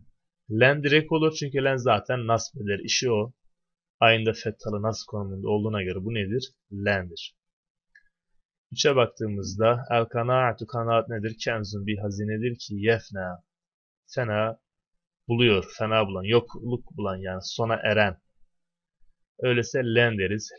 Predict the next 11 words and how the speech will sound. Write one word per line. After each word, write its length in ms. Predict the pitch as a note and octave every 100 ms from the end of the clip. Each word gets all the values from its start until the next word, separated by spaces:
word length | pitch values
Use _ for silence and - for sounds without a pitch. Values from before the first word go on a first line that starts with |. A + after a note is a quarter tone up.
| A2 A2+
Len 220 | C3 B2
yefna 480 | G2+ G2 - G#2+ A2
asla 380 | G#2+ - G2
sona 320 | G2 G#2+ G#2+ G#2+
ermeyecek 540 | G2+ F#2+ F2 F#2 -
bir 120 | F#2+ -
kanaattir. 680 | F#2+ F2+ - _ - - - _ _ _ _ _ -
Şey, 160 | A2 G2+
bir 120 | A2
zenginliktir, 680 | G2+ G2+ G2+ G2+ G2 - G2+ G2+
hazinedir. 640 | F#2+ F#2+ F#2+ F2+ E2